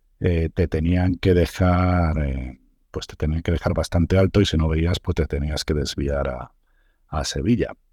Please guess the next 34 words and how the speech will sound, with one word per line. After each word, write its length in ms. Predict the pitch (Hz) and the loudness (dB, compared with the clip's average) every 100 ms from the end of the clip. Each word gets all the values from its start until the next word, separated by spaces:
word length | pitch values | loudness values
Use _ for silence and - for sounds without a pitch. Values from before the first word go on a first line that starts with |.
| _ _ _ _ | _ _ _ _
Eh, 200 | - 85 | -4 0
y 60 | 85 | 2
además, 380 | 92 110 120 - | 2 4 2 2
más 260 | 117 117 | 0 2
allá 120 | 117 113 | 2 2
de 80 | |
una 140 | 110 107 | 2 2
cosa, 300 | 127 - 113 | 2 2 0
porque 800 | 98 87 - 92 82 80 78 78 78 _ | 0 -2 -2 -2 0 0 -2 -4 -8 _
ellos 340 | 104 104 104 107 | -2 0 0 0
en 80 | |
la 80 | 98 | 0
noticia 520 | 95 92 110 - 101 | 0 0 -2 2 2
hablan 440 | 101 98 98 98 92 | 4 2 2 2 0
de, 540 | 87 82 78 76 71 - _ _ _ _ - | 0 -2 -6 -6 -8 -10 _ _ _ _ -6
de 80 | |
quieren 240 | 85 98 98 | 0 2 0
conectar 480 | 92 87 - 98 - | -4 -10 0 0 2
con 180 | 87 | 2
Madrid, 280 | 85 87 104 | 4 2 2
que 100 | - | 2
yo 140 | 90 85 | 2 2
creo 160 | 92 | 2
que 80 | 87 | 2
no 80 | 87 | 0
tiene 180 | 87 85 | 0 0
ningún 220 | 82 85 | 0 -2
sentido, 500 | 85 85 - 101 104 | -2 -2 0 0 2
Barcelona, 560 | 92 - 87 95 98 | 0 0 0 2 2
Bilbao, 460 | 90 87 85 101 104 | 0 -2 0 -2 -2
Canarias, 500 | - 87 92 95 92 | -4 -4 0 0 0
Valencia 380 | 85 90 90 104 | -2 -4 -4 0
y 40 | |
Baleares. 560 | 90 78 76 67 65 | 0 0 -2 -6 -10